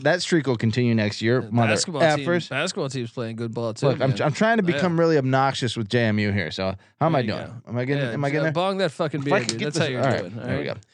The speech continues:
Speaker 1: Here, I get this. You, you, uh, you start talking about the next thing.
Speaker 2: Well, the next thing is Maction, Kent State. I was on the right side of this on the money line. They win in overtime against Buffalo, thirty to twenty-seven.
Speaker 1: Nice.
Speaker 2: So Buffalo and Kent State both don't go bowling.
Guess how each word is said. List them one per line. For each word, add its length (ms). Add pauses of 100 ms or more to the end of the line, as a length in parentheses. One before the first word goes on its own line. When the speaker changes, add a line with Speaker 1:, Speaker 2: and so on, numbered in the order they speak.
(260)
Speaker 1:
Here, 120
I 40
get 140
this. 160
You, 160
you, 360
uh, 200
you 120
start 220
talking 220
about 140
the 60
next 200
thing. 160 (500)
Speaker 2:
Well, 80
the 80
next 280
thing 180
is 100
Maction, 540
Kent 260
State. 320
I 100
was 160
on 120
the 80
right 200
side 160
of 60
this 140
on 140
the 60
money 260
line. 260
They 100
win 160
in 100
overtime 460
against 240
Buffalo, 640 (120)
thirty 240
to 80
twenty-seven. 640 (200)
Speaker 1:
Nice. 480
Speaker 2:
So 220
Buffalo 400
and 80
Kent 220
State 200
both 200
don't 180
go 160
bowling. 560